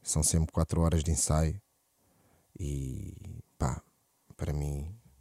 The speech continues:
desde que, que a gente, que a gente chega ao fim dos ensaios e, e, e te-, e estejamos de barriga cheia, né?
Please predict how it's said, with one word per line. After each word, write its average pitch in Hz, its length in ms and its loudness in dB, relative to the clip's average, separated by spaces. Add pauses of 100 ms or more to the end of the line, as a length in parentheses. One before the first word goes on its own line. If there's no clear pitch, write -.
desde 73 320 2
que, 76 640 -4 (240)
que - 80 0
a 82 40 4
gente, 78 260 4 (1500)
que - 80 2
a - 20 6
gente 92 220 6
chega 92 160 8
ao 90 60 8
fim 101 140 6
dos 92 160 6
ensaios 90 440 6
e, 90 40 4
e, 80 800 0
e 80 60 -2
te-, 95 240 4
e 92 240 6
estejamos 90 480 4
de 78 60 0
barriga 87 340 6
cheia, 95 400 6
né? 82 260 4